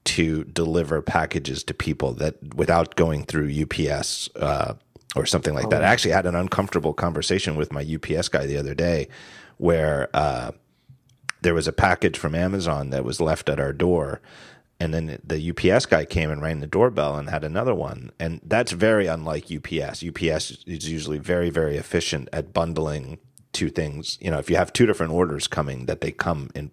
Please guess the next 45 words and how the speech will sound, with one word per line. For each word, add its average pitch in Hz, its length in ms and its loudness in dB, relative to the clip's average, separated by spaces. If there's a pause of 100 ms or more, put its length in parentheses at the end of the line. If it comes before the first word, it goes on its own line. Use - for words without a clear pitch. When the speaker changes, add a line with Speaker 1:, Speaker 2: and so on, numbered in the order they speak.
Speaker 1:
at - 140 -4
one - 160 -8
time. 80 340 -2 (580)
Uh, 80 340 0 (640)
and, 80 280 0
you 85 160 -2
know, 73 120 0
and 65 120 -6
he 110 140 4
mentioned, 78 580 0
you 73 100 0
know, 71 160 -2
that 71 280 0
I, 82 200 2
he, 92 160 2
he 120 220 4
said 107 240 6
he 95 140 2
thought 87 220 6
I 82 60 4
wasn't 80 320 0
home 95 320 2
because 71 400 -6
that 76 160 -4
other, 85 220 -2
you 80 120 -6
know, 71 140 -4
that 76 160 -2
Amazon 82 420 -2
package 76 420 0
had 71 100 0
already 73 280 0
been 73 200 -6
left 78 280 -2
there 69 200 -2
by - 140 -4
somebody 73 400 -2
else 73 260 -2
at 69 80 -2
my - 100 -8
front - 260 -8
door. - 260 -6 (580)
Uh, 69 320 0 (500)
clearly 90 360 6
not 78 320 0